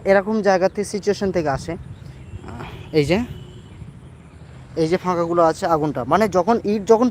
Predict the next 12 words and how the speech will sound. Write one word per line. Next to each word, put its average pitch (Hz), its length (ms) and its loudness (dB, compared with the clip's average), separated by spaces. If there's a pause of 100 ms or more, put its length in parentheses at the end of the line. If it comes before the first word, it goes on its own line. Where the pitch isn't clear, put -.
পুড়বে 226 280 2
না, 240 200 4 (520)
তখন 190 260 6
এর 208 180 8
উপরে, 220 440 4 (480)
উম, 180 600 2
মিনিমাম 240 560 4 (580)
তিন 240 180 4
ইঞ্চি 254 300 4
করে 247 200 8
একটা, 240 300 2 (920)
আহ, 147 280 -2